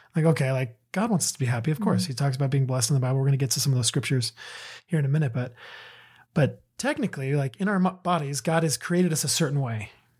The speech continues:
Speaker 1: God has created us with receptors and, and
Speaker 2: Emotions.
Speaker 1: hormones.
Speaker 2: All of that.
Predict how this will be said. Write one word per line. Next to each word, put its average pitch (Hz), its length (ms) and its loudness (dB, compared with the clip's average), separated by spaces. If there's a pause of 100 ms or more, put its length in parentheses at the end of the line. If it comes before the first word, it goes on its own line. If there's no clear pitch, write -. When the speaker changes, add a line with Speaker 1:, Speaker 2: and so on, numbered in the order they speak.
(120)
Speaker 1:
God 170 120 0
has 156 120 0
created 170 320 -2
us 156 160 0
with 147 220 -2 (500)
receptors 185 680 2
and, 147 360 0 (100)
and 135 440 0
Speaker 2:
Emotions. 208 380 0
Speaker 1:
hormones. 180 720 2 (420)
Speaker 2:
All 208 140 0
of 196 60 0
that. 190 180 -2